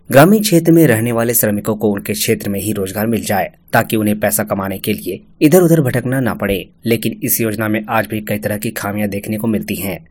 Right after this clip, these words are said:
कहीं काम कराने के बाद मजदूरों को समय पर पैसा नहीं मिलता है, तो कहीं उन्हें काम ही नहीं मिल पाता है। देश भर में करीब करीब इस तरह की स्थिति मौजूद है। हिमाचल प्रदेश के कांगड़ा जिले में मनरेगा मजदूरों को पिछले छह महीने से वेतन नहीं मिल पाया है।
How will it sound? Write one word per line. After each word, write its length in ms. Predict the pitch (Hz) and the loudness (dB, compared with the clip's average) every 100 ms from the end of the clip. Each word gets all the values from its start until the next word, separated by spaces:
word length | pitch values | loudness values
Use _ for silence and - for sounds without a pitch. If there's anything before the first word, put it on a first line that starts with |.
| - | -4
कहीं 180 | 110 101 | -4 -2
काम 240 | - 104 | 0 0
कराने 320 | 104 101 101 | 0 -2 -4
के 120 | 101 98 | -4 -4
बाद 200 | 98 101 | -4 -4
मजदूरों 360 | 101 107 104 | -6 -4 -4
को 100 | 101 | -4
समय 240 | 98 104 101 | -4 -4 -6
पर 100 | 101 | -6
पैसा 360 | - 95 110 | -4 -4 -2
नहीं 180 | 104 98 | -4 -6
मिलता 260 | 92 90 98 | -8 -8 -6
है, 180 | 85 | -6
तो 220 | 92 - 110 | -6 -4 -2
कहीं 300 | 113 110 104 | 0 0 -2
उन्हें 300 | 95 95 131 _ - | -6 -10 -14 _ 0
काम 180 | 135 170 | 4 6
ही 80 | 175 | 6
नहीं 220 | 127 123 | 4 2
मिल 160 | 107 | 0
पाता 260 | - 87 101 | -2 -4 -4
है। 300 | 95 98 78 _ - | -4 -4 -8 _ -4
देश 220 | 113 113 | 0 2
भर 160 | 104 110 | 0 -2
में 160 | 107 | -2
करीब 260 | 107 107 104 | -2 -2 -4
करीब 240 | - 85 - _ - | -6 -8 -12 _ 2
इस 180 | 156 156 | 2 4
तरह 160 | 165 | 2
की 160 | 160 131 | 0 -2
स्थिति 320 | 123 120 110 | -2 -4 -2
मौजूद 340 | 117 95 98 90 | -2 -2 -6 -8
है। 180 | 104 92 - - | -6 -6 -10 -2
हिमाचल 320 | 135 139 180 | 4 4 4
प्रदेश 320 | 170 143 147 143 | 2 2 0 -2
के 140 | 147 | -2
कांगड़ा 360 | - 104 110 107 | -2 0 0 -2
जिले 260 | 104 107 | -2 -4
में 80 | 107 | -4
मनरेगा 400 | 101 95 101 98 | -4 -4 -6 -6
मजदूरों 380 | 95 95 95 98 | -6 -8 -8 -8
को 140 | - | -8
पिछले 320 | 87 101 107 104 | -10 -8 -8 -6
छह 200 | - 107 | -4 -4
महीने 240 | 98 98 | -4 -6
से 160 | - 98 | -4 -4
वेतन 320 | 95 98 110 | -6 -6 -6
नहीं 220 | 104 107 | -4 -4
मिल 140 | 98 | -6
पाया 240 | 87 87 87 | -6 -6 -6
है। 280 | 101 92 | -6 -6